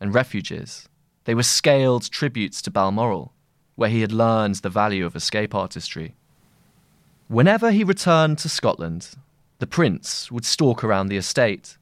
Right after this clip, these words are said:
alone, with his dogs, his sandwiches,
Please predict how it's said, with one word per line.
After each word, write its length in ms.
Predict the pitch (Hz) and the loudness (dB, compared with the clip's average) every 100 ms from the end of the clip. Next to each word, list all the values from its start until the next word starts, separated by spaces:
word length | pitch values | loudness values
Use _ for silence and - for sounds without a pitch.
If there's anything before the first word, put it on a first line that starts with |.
| _ _ _ _ _ - | _ _ _ _ _ 2
alone, 560 | 120 120 113 107 117 - _ _ | 6 6 4 0 -4 -12 _ _
with 140 | 123 120 | 0 2
his 160 | 107 | 2
dogs, 640 | - 113 113 117 - - _ _ | 2 4 4 0 -12 -18 _ _
his 140 | 104 | -4
sandwiches, 960 | - 123 113 110 110 110 110 - - | 0 2 2 0 -4 -4 -6 -8 -20